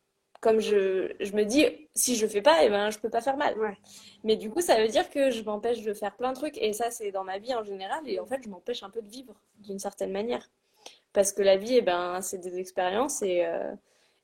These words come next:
Speaker 1: et du coup, eh ben, si j'expérimente pas, ben, je vis pas d'une certaine manière. Du coup, eh ben, c-,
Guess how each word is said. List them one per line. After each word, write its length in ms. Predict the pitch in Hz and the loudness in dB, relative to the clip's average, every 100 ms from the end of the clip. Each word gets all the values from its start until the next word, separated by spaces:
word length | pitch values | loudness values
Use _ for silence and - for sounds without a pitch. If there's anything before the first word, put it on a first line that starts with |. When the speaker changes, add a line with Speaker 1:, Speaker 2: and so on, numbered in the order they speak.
| _ | _
Speaker 1:
et 160 | 190 175 | 0 0
du 160 | 160 | -4
coup, 220 | 170 226 254 | -12 0 2
eh 60 | |
ben, 160 | 196 175 | 4 2
si 160 | - | 0
j'expérimente 640 | 190 190 - 196 170 156 156 | -6 -8 0 2 2 -6 0
pas, 180 | 202 247 | 2 2
ben, 180 | 180 | 0
je 80 | 170 | -4
vis 160 | 170 175 | -8 -8
pas 200 | 262 302 | -6 -4
d'une 160 | 226 190 | -4 -6
certaine 320 | 190 196 - 208 | -10 -12 -14 -12
manière. 260 | - - _ _ _ _ - - - _ - | -18 -20 _ _ _ _ -20 -20 -20 _ -14
Du 180 | 190 196 | -10 -4
coup, 160 | 247 | 2
eh 120 | 320 254 | 4 6
ben, 480 | 202 190 185 190 190 | 6 4 0 -2 -4
c-, 200 | - | -8